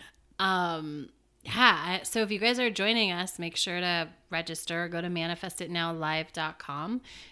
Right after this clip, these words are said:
If you've been there before, you gotta clear your, your cache or your, you know, whatever, so that it, you get to the updated page of this year's event. Um,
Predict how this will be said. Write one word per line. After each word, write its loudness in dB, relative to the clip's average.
If -10
you've -10
been -4
there -8
before, -10
you -6
gotta -10
clear -12
your, -12
your -12
cache -2
or -10
your, -14
you -6
know, -6
whatever, -6
so -6
that -10
it, -10
you -6
get -10
to -8
the -4
updated -4
page -2
of -8
this -4
year's -6
event. -4
Um, 2